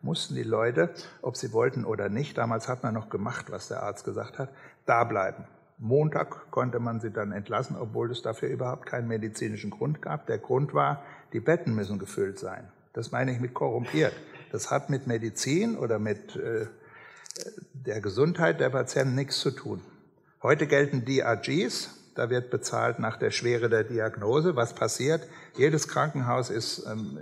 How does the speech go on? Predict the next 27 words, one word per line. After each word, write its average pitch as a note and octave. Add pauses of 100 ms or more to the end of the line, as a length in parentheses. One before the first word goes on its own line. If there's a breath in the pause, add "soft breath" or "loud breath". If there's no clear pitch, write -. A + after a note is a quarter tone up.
hinterher, B2+
die A2+
Diagnosen A2+
so A#2
schwer A2+
wie G2+
möglich - (480 soft breath)
zu -
machen A2
und G2+
so G#2+
viel C3+
wie G#2+
möglich A2+
schwere A2
Diagnosen G#2 (400 loud breath)
in A#2+
seinem G#2+
Krankenhaus G#2
zu G2
behandeln, A2+
um C#3+
möglichst B2+
viel A#2+
Geld G#2+
zu G2+
bekommen. G2